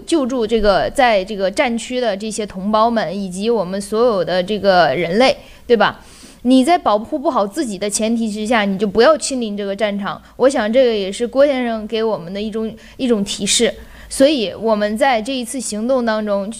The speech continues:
奔赴前线的所有的战友，我们是要更，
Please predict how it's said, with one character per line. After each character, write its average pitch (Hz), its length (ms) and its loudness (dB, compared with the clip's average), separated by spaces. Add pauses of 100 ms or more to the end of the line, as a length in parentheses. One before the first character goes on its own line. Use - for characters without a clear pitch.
奔 294 220 4
赴 294 140 -10
前 208 260 -6
线 240 220 -6
的 214 40 -8
所 214 160 -10
有 226 100 -4
的 202 120 -8
战 226 240 -2
友， 185 180 -4 (380)
我 226 160 6
们 226 140 4
是 254 280 4 (340)
要 226 200 4
更， 302 340 -2